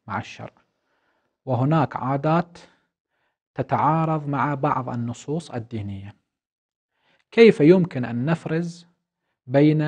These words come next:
هذه العادات بحيث أنه نكتشف العادة الحسنة المأخوذة من الشرع، العادة السيئة التي عرضها الشرع أو عرض كليها؟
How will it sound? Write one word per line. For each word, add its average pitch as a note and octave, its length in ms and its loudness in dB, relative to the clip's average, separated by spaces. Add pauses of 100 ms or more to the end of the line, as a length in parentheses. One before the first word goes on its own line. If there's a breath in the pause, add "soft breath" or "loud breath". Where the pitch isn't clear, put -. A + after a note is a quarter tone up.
(880)
هذه C3 320 -2
العادات A2 560 -10
بحيث B2+ 440 -8
أنه B2 340 -12
نكتشف B2 520 -10
العادة A#2 400 -6
الحسنة C3+ 600 -12 (540 soft breath)
المأخوذة B2+ 540 -8
من C3 160 -6
الشرع، C#3+ 380 -12 (960)
العادة A#2+ 500 -6
السيئة C3 540 -4
التي A#2+ 340 -6
عرضها B2 680 -6 (640)
الشرع C3 500 -6
أو B2 140 -4
عرض C3 640 -4 (340)
كليها؟ A#2 720 -4